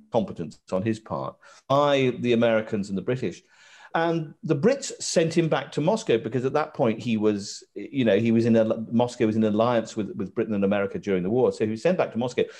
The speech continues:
He thought he would get a hero's welcome when he returned. On the contrary, and in Stalin's paranoid world,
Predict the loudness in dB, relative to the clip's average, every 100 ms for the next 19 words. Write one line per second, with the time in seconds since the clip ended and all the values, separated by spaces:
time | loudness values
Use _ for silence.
0 | -20 -8 2 4 4 2 2 0 0 0
1 | 4 4 4 4 2 2 0 0 -4 0
2 | 2 2 -2 -14 -2 0 0 2 0 0
3 | -2 -2 -8 -4 0 0 -2 -2 2 4
4 | 2 -2 -10 -2 2 2 2 4 2